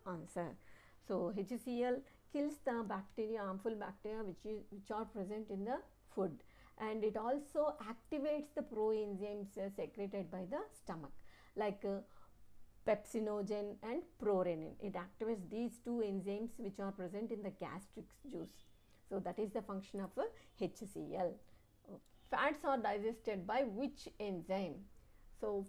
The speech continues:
fats are digested by the enzyme lipase. So peptidases are secreted by which digestive glands? So peptidases, in the name itself,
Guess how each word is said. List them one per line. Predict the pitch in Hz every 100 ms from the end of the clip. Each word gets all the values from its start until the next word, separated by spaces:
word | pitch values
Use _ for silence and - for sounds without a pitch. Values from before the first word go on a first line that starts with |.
| -
fats | 262 262 330 -
are | 262
digested | 214 196 208 226 - 226 196 185
by | 185 185
the | 185 -
enzyme | 185 190 185 190 185 190 - - -
lipase. | 180 165 160 - 175 180 151 -
So | 180 185 294
peptidases | 277 - 370 339 320 277 302 294
are | 240 226
secreted | 214 208 220 214 220 190
by | 196 196
which | 196 240
digestive | 233 214 185 180 175 - 196 160
glands? | 175 180 139 117 - - - - - - - - -
So | 254 226 -
peptidases, | - 285 - 370 285 226 208 214 185
in | 214
the | 220
name | 233 269
itself, | 269 - - 240